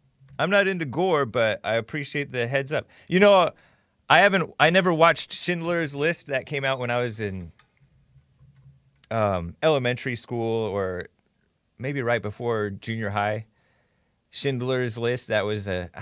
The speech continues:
<sighs> it was supposed to be, like, this classic movie, right? I haven't seen it. Um, one movie I did watch that I liked back in, when I watched it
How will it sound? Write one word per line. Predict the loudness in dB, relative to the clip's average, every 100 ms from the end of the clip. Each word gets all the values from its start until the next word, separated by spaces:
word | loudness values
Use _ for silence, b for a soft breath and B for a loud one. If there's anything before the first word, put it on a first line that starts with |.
| -10
<sighs> | -12 _
it | -6
was | -4 -2
supposed | -2 -2
to | -2
be, | -2
like, | 0 0
this | -4
classic | -6 -4 -4 -6
movie, | -6 -6 -6
right? | -6 -8 -10 _ _ _ _ _ _ _ -12
I | 0
haven't | 2 2
seen | -2 -6 -6
it. | -8 _ _ _ _ _ _ _ _ _ _ _
Um, | 6 8 6 4 -2 -8 _ _
one | -4 2 2
movie | 2 2 4
I | 4
did | 4 2
watch | 4 2 2
that | 2 6
I | 6
liked | 6 4 2 0
back | 4 4
in, | 2 -4 -4
when | -2 0
I |
watched | 2 2 2 -2
it | -8